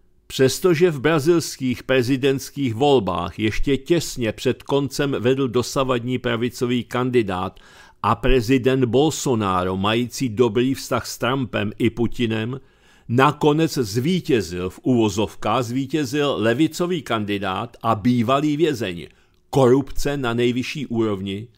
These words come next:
a také ex-prezident Lula. Hodně zvláštním úkazem je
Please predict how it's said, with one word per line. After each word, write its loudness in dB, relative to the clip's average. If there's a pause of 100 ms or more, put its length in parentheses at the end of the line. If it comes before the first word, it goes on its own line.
(420)
a -2
také -2
ex-prezident -4 (180)
Lula. 0 (800)
Hodně 2
zvláštním 0
úkazem -2
je -2